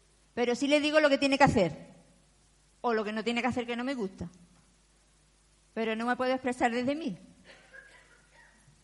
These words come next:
Entonces, lo que trató Marshall Rosenberg es de darnos cuenta que todos tenemos chacales y todos tenemos jirafas. ¿Cuál alimento más? Pues ya cada uno en la conciencia que le ponga.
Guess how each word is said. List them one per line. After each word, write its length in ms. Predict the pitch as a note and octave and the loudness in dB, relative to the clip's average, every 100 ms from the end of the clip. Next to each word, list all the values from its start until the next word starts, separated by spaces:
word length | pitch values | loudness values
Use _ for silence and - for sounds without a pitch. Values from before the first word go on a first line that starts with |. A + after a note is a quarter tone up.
| _ - | _ -14
Entonces, 300 | G3+ B3+ B3+ | -4 0 2
lo 80 | B3+ | 2
que 100 | A3+ | 2
trató 300 | G#3+ A#3 C4+ | 0 0 2
Marshall 340 | C#4+ D#4+ F4+ | 2 2 0
Rosenberg 580 | D4 D4 - C4+ D4 C#4+ | 0 -2 -4 0 0 2
es 260 | B3+ C4 A3 | 2 2 2
de 560 | A3 F#3+ E3+ - - - _ _ _ _ _ _ _ _ | 2 2 0 -4 -18 -20 _ _ _ _ _ _ _ _
darnos 380 | - B3+ C#4+ D4+ | 2 4 4 0
cuenta 400 | - D4 C#4 D#4+ | 0 2 4 2
que 120 | C4 | 2
todos 260 | B3 C4+ C4+ | 2 0 0
tenemos 360 | D#4 A#3+ G#3 G3+ | 0 0 -2 2
chacales 520 | G#3 G3+ B3+ D#4 E4 | 2 8 8 8 4
y 40 | |
todos 220 | C4 B3+ | 2 -2
tenemos 340 | C#4 A#3+ A#3+ - | -2 -2 -2 0
jirafas. 600 | A3+ F#3+ F3+ - D3 D3+ - _ _ _ _ _ _ | 4 4 4 -4 -8 -10 -16 _ _ _ _ _ _
¿Cuál 220 | C#4+ D4 D#4 | 6 8 8
alimento 460 | D#4 C#4+ C#4 C#4+ | 4 2 -2 2
más? 460 | C4+ G#3+ E3 - - - _ _ _ _ _ _ _ - | 4 4 2 -8 -16 -20 _ _ _ _ _ _ _ -8
Pues 140 | G3+ | -2
ya 100 | G#3+ | 0
cada 220 | A3+ A3 | 2 2
uno 120 | A#3+ B3+ | 2 4
en 60 | |
la 80 | C4 | 2
conciencia 460 | G#3+ G3+ G#3 G#3+ G#3 | 2 -4 -4 -2 0
que 100 | A3 | 2
le 120 | A3 | 0
ponga. 420 | F#4 D#4 E3 | 0 -2 -2